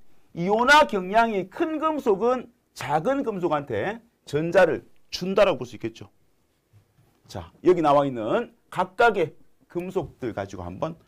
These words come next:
판단해 본다면 이온화 경향 가장 먼저 칼,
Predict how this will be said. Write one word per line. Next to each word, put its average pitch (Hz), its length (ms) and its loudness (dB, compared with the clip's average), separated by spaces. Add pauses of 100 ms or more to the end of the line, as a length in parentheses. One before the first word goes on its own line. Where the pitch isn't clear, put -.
(140)
판단해 208 380 2
본다면 107 680 -8 (600)
이온화 208 420 4
경향 208 500 4 (1700)
가장 226 380 6
먼저 196 440 4 (560)
칼, 196 260 2